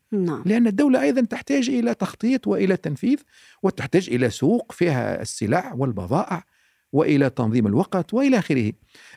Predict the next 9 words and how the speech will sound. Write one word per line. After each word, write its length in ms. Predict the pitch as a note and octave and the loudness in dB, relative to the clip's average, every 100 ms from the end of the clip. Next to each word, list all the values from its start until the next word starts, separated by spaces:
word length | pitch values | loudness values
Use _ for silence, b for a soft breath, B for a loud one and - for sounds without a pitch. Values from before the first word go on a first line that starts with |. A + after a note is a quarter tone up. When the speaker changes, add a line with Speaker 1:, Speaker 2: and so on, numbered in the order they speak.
| - | -4
Speaker 2:
استعداد 540 | G#3+ - G3+ A#3 D4+ | -2 -2 0 0 2
المجتمع 520 | G#3 F3+ - D#3 D3+ C3+ | 2 0 0 -2 0 0
المدني 460 | C3+ A#2 A2+ A2+ B2+ | 0 2 0 0 0
أو 120 | G#2+ | -2
الأهلي 420 | - G2+ G#2 G#2+ - - | 0 -2 -4 -8 -8 -2
هذا 260 | A#3+ C4+ C#4 | 0 0 0
أيضا 200 | C#4+ B3+ | 0 2
مهم 240 | B3 B3 | 2 2
جدا 320 | B3 G#3+ E3+ | 2 0 -4